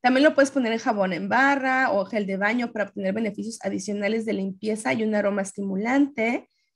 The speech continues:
Difunde dos o tres gotas, este, junto con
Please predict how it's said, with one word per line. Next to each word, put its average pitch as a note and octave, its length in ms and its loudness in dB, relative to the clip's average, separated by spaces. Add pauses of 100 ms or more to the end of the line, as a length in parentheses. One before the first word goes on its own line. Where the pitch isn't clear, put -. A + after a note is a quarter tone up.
(320)
Difunde F#4+ 600 2
dos F#4+ 220 0
o G4+ 80 -2
tres E4+ 240 0
gotas, D#4+ 840 2 (1120)
este, G#3+ 640 -2
junto C#4+ 540 0
con C4 460 -2